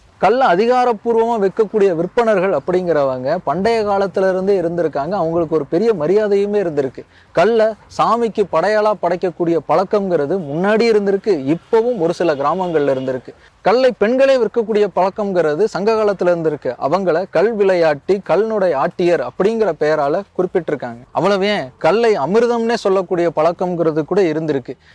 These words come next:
இவ்வளவு முக்கியமான இந்த கல்லை எப்படி தயாரிக்கிறாங்க அப்படிங்கிறத பார்த்தோம்னா, நம்ம ஏற்கனவே பார்த்தோம்ல, ஆண் பனையிலிருந்து தான் இந்த கல்லையும் பதநீரும் இறக்குவாங்க அப்படின்னு. கல்லை எப்படி இறக்குவாங்கன்னா, ஆண் பனையுடைய பாலையை சீவி விட்டு அதுல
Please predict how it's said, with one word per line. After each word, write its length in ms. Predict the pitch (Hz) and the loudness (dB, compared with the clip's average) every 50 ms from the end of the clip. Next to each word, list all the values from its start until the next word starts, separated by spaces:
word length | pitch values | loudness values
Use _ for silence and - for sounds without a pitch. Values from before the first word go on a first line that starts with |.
| _ _ 135 147 | _ _ -2 -2
இவ்வளவு 320 | 170 190 240 262 269 254 240 220 220 185 | 0 2 2 2 4 2 2 0 -2 -2
முக்கியமான 600 | 185 180 - - 226 220 220 208 226 233 233 226 196 | -4 -6 -2 -2 -2 0 0 0 -2 -2 -2 -2 -2
இந்த 140 | 175 151 139 - - | -4 -4 -6 -4 -4
கல்லை 240 | 147 151 165 156 151 160 - - 143 | -2 -2 0 0 0 -2 -4 -6 -6
எப்படி 220 | - - 208 190 - 139 | -4 -4 -4 -2 -2 0
தயாரிக்கிறாங்க 600 | 135 147 160 160 151 135 139 131 127 123 123 127 127 117 - | 0 0 0 0 -2 -2 -2 -4 -4 -4 -6 -6 -8 -8 -12
அப்படிங்கிறத 500 | - - - 175 196 196 185 175 147 135 117 - 127 | -10 -6 -4 -2 -2 -2 -2 -2 -2 -2 -2 -2 -2
பார்த்தோம்னா, 420 | 127 - - 113 110 110 120 143 170 180 - _ _ _ _ _ - | -2 -2 -6 -10 -8 -6 -6 -6 -6 -8 -10 _ _ _ _ _ -6
நம்ம 180 | - 139 143 139 160 | -4 -2 0 0 0
ஏற்கனவே 340 | 202 214 214 214 220 220 208 185 - | 2 2 0 0 0 -2 0 0 0
பார்த்தோம்ல, 400 | 160 151 - 143 135 135 139 143 139 120 - - 123 139 | -2 0 0 -2 -2 0 0 0 0 -2 -4 -4 -2 -2
ஆண் 160 | 175 202 214 190 - | 0 0 -2 -2 -2
பனையிலிருந்து 520 | 180 170 165 160 151 147 143 143 143 143 135 - | -2 0 0 0 0 0 0 -2 -4 -4 -2 -2
தான் 160 | 175 190 180 | -2 -2 -2
இந்த 100 | 143 127 117 - - | -4 -8 -6 -4 -2
கல்லையும் 460 | 135 151 165 160 160 160 180 175 151 | -2 0 0 -2 -2 -4 -4 -4 -4
பதநீரும் 440 | 131 131 151 156 147 143 143 147 131 123 | -4 -4 -4 -4 -6 -6 -6 -6 -4 -4
இறக்குவாங்க 440 | 135 135 - - 139 131 127 123 127 120 | -6 -6 -6 -6 -6 -6 -6 -6 -8 -8
அப்படின்னு. 380 | 113 113 123 123 117 127 131 123 117 - _ _ _ - - _ _ | -8 -8 -8 -8 -8 -10 -12 -12 -14 -16 _ _ _ -20 -20 _ _
கல்லை 240 | - 170 233 269 262 220 185 | 0 0 2 2 2 0 2
எப்படி 160 | 170 185 190 165 | 0 0 2 2
இறக்குவாங்கன்னா, 580 | 160 160 160 170 147 139 131 120 123 127 139 170 180 131 107 135 160 196 | 0 0 0 -2 -2 -2 -2 -4 -4 -4 -2 -2 -2 -4 -2 -2 0 0
ஆண் 180 | 240 254 254 233 - | 0 -2 -4 -4 -2
பனையுடைய 680 | 214 190 190 185 180 170 160 147 139 139 143 160 190 180 - - | -2 -2 0 0 0 2 0 0 0 0 0 0 -2 -2 -2 -2
பாலையை 420 | 156 160 185 208 208 196 170 175 156 - - | 0 2 2 2 2 0 0 -2 -4 -4 -4
சீவி 280 | - 196 208 196 170 139 | -2 -2 0 0 0 -2
விட்டு 280 | 127 120 123 - 123 127 139 139 120 127 | -4 -6 -8 -6 -4 -4 -4 -4 -4 -4
அதுல 220 | 135 151 175 185 | -2 -2 -2 -2